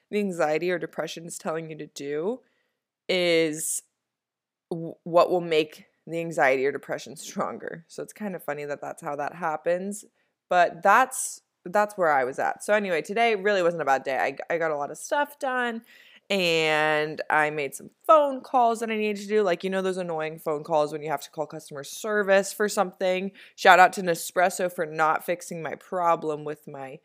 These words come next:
Nespresso and for not calling me back after fifteen minutes. It's been about three hours, Deborah. Are you gonna call me back?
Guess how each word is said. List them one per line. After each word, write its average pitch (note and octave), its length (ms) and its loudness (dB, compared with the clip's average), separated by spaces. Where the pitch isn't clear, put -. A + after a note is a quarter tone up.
Nespresso F3 800 4
and D3+ 120 -4
for D#3 180 -4
not D3+ 300 2
calling D#3 300 -2
me D3 100 -8
back D3 280 0
after D3 320 -4
fifteen D#3 500 -6
minutes. D3+ 300 -6
It's E3+ 140 -16
been G#3+ 180 0
about G3 320 2
three F3 220 -2
hours, D#3+ 400 2
Deborah. D3 320 4
Are C#3+ 80 0
you D3 80 -4
gonna D#3+ 120 -8
call E3 220 2
me D#3 160 -8
back? D#3+ 440 0